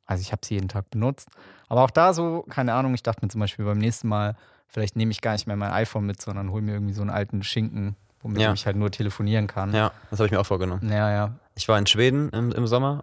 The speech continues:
Speaker 2: und hatte dann ab und zu mal so irgendwelche Spots, wo halt überhaupt kein Empfang war,
Speaker 1: Mhm.
Speaker 2: beim Wohnmobil da. Und dann hab ich einfach mal gemerkt, wie krass das ist, wenn du einfach mal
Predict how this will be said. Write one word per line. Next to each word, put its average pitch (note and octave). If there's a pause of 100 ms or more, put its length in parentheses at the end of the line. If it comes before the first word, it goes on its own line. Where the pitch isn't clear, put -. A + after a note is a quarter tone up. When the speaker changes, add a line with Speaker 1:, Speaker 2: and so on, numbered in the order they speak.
(120)
Speaker 2:
und G2
hatte G2+
dann F#2+
ab F#2+
und G2+
zu -
mal G2+
so F#2+
irgendwelche G2
Spots, -
wo G2
halt F#2
überhaupt F#2
kein G2+
Empfang A2+
war, C3 (100)
Speaker 1:
Mhm. C#3
Speaker 2:
beim G2
Wohnmobil A#2
da. B2+ (160)
Und G2
dann F#2+
hab G2+
ich -
einfach G2
mal G2
gemerkt, G2
wie G2
krass -
das G2
ist, F#2+
wenn G2
du F#2
einfach F#2+
mal F#2+